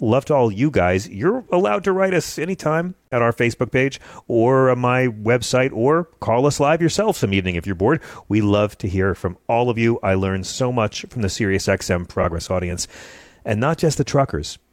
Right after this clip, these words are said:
Uh, are you ready? Are you really ready? 'Cause this was another day.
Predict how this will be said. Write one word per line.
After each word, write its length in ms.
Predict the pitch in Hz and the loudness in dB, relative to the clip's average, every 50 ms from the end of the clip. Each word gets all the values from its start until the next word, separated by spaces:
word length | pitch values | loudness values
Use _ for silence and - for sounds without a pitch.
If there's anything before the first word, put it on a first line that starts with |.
| - | -4
Uh, 460 | - 104 104 104 104 104 104 98 90 - _ _ _ _ _ - | -2 0 2 4 4 4 2 2 0 -2 _ _ _ _ _ -6
are 160 | - 120 123 131 | -2 0 2 2
you 120 | 127 127 | 2 2
ready? 360 | 135 156 175 190 196 202 196 185 _ _ _ _ _ _ _ _ _ _ _ _ _ _ _ _ _ _ _ _ _ _ - - | 2 2 2 2 2 0 -2 -6 _ _ _ _ _ _ _ _ _ _ _ _ _ _ _ _ _ _ _ _ _ _ -4 0
Are 100 | 147 143 | 2 2
you 100 | 143 139 | 4 4
really 300 | 131 139 160 160 165 160 | 4 4 4 4 4 4
ready? 380 | 151 147 147 151 151 147 156 - _ _ _ _ _ _ _ _ _ _ _ | 4 4 2 2 0 -2 -2 -6 _ _ _ _ _ _ _ _ _ _ _
'Cause 160 | - - 123 | -2 0 2
this 120 | 131 139 - | 2 2 2
was 140 | 151 127 135 | 0 2 2
another 300 | 131 127 123 120 120 107 | 2 2 2 0 0 0
day. 320 | 101 110 92 85 76 - | 2 0 0 0 -2 -6